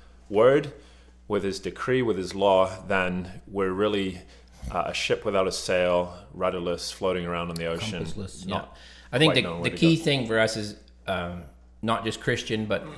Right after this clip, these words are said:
Speaker 2: biblical Christian,
Speaker 1: Mm-hmm.
Speaker 2: based on the word of God, God's
Speaker 1: Mm-hmm.
Speaker 2: law. And that's, I think that's where the huge difference, if you take God's word at its word, final authority,
Speaker 1: Yeah.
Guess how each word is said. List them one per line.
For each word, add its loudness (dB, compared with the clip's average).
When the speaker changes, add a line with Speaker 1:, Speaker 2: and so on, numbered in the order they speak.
Speaker 2:
biblical 2
Christian, -10
Speaker 1:
Mm-hmm. -4
Speaker 2:
based 0
on -4
the -4
word -2
of -8
God, -8
God's 0
Speaker 1:
Mm-hmm. -6
Speaker 2:
law. -6
And -10
that's, -10
I -6
think -6
that's -4
where -4
the -6
huge -8
difference, -4
if -2
you 0
take -2
God's 2
word 2
at 4
its -6
word, 2
final -2
authority, -4
Speaker 1:
Yeah. -10